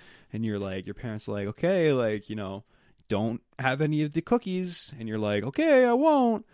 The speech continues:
The only thing you're thinking about, the thing that you want most, like, the more anything in the world, is one of those f-ing cookies. And I'm getting to the point where the outdoor world and other people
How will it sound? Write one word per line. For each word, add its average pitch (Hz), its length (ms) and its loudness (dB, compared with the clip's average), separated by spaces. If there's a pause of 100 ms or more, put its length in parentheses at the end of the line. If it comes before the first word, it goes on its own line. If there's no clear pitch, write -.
(160)
The 185 100 -12 (140)
only 160 240 2
thing 117 280 -4
you're 104 120 -8
thinking 98 340 -14
about, 98 260 -12 (220)
the 113 100 -4
thing 202 380 -2
that 208 60 0
you 156 180 -2
want 156 240 0
most, 120 400 -2 (220)
like, 104 240 -8
the 120 80 -4
more 123 360 0 (140)
anything 143 320 -2
in 123 60 -2
the 110 60 -4
world, 92 340 -10 (560)
is 117 200 -4 (180)
one 117 180 -2
of 113 40 -2
those 107 160 0
f-ing - 800 -2
cookies. - 460 -10 (580)
And 110 140 -6
I'm 151 140 2
getting 151 180 0
to - 80 -6
the 131 80 0
point 113 400 -2 (220)
where 110 100 -4
the 101 160 -6
outdoor 147 320 2
world 123 420 2 (240)
and 117 240 -4
other 131 240 -2
people 113 500 -2